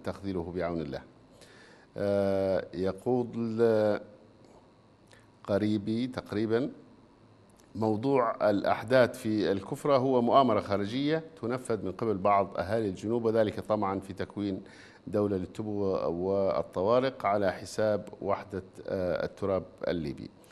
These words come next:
يقول جعفر: "آه، السلام عليكم، أنا من الجنوب وتحديدًا من وادي الشاطئ، إحنا المدينة الوحيدة في الجنوب اللي ما عندها، آه، إلا تبو."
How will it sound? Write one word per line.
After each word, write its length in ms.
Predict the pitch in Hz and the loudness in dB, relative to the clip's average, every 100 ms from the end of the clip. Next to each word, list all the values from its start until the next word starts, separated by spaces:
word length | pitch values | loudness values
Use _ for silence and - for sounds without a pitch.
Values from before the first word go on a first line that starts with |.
| - - - - | -20 -20 -14 -4
يقول 420 | 104 - 139 117 | -4 2 2 2
جعفر: 560 | 131 131 - 135 135 101 | 4 2 2 0 0 2
"آه، 440 | 95 101 98 92 | 4 4 4 2
السلام 420 | 87 - 110 110 | 0 -2 0 0
عليكم، 640 | 104 101 104 104 113 117 104 | 0 0 -2 -4 -6 -4 -2
أنا 200 | 110 110 | -2 -2
من 140 | 101 | -2
الجنوب 500 | 98 92 101 117 113 | -4 -4 -2 -2 -4
وتحديدًا 460 | 110 95 95 101 101 | -6 -6 -6 -4 -2
من 140 | 98 | 0
وادي 220 | 98 101 | 2 0
الشاطئ، 460 | 92 - 120 120 110 | 0 0 0 0 -2
إحنا 180 | 107 104 | -2 -2
المدينة 400 | 101 98 113 107 | -2 -2 -2 0
الوحيدة 500 | 95 87 120 117 107 | 0 -2 -2 -2 -2
في 80 | 101 | -4
الجنوب 420 | 92 101 117 104 | -6 -2 -2 -2
اللي 320 | 98 101 101 | -4 -2 -2
ما 460 | 98 95 95 92 87 | -2 -2 -2 -2 -2
عندها، 580 | 104 110 110 104 104 - - - - - - | -4 -4 -2 0 0 -4 -18 -20 -20 -20 -12
آه، 340 | - 92 82 - | -4 0 0 0
إلا 640 | 117 113 107 104 104 98 - - - | 0 0 2 2 4 2 -2 -18 -6
تبو." 400 | 127 127 139 | -6 -2 -2